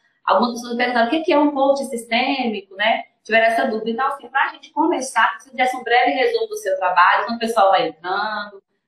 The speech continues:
vai colocando a cidade de onde está participando também, e mandando as perguntas pra gente. Clara, se apresente, claro, né?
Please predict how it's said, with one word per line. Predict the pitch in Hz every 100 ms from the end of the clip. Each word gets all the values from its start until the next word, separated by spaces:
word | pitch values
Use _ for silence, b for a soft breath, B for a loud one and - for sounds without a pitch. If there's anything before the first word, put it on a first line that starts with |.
| -
vai | 214
colocando | 220 226 226
a | 208
cidade | 196 196 185 190
de | -
onde | -
está | - 185
participando | 180 170 - _ 175 196 220 214 208
também, | 196 180 180 190 - _
e | -
mandando | 233 233 233
as | 233
perguntas | 226 226 214 220
pra | - 226 233
gente. | 160 143 -
Clara, | 202 202 185 -
se | 208
apresente, | 214 220 202 185 233 -
claro, | - 190 - 359
né? | 294 226